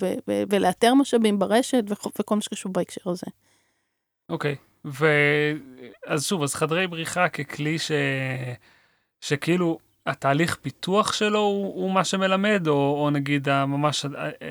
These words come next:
Speaker 2: המורים מפתחים אותו כדי שהילדים יעשו איתו משהו. למה אני שואל את זה? כי כאילו נשמע לי שלמורה לפתח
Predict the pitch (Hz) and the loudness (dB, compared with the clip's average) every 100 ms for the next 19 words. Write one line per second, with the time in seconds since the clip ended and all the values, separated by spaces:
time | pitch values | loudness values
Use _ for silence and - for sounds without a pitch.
0 | 156 160 160 196 160 147 170 165 151 - | -10 -12 -12 -10 -4 0 2 2 -2 -2
1 | 180 165 156 143 135 139 139 139 160 139 | -2 0 0 -2 0 -2 0 0 0 0
2 | 160 151 135 143 135 156 165 160 156 147 | -2 -4 -6 -8 -10 -8 -2 0 0 -2
3 | 143 139 139 151 - 151 139 139 139 - | -4 -4 -4 -6 -6 -8 -6 -4 -6 -12
4 | - - - _ _ _ - 170 208 180 | -20 -20 -20 _ _ _ -2 2 4 2
5 | - 190 190 160 143 139 131 175 170 - | 4 4 4 2 2 0 0 0 -2 -6
6 | 139 165 - | -6 -6 -6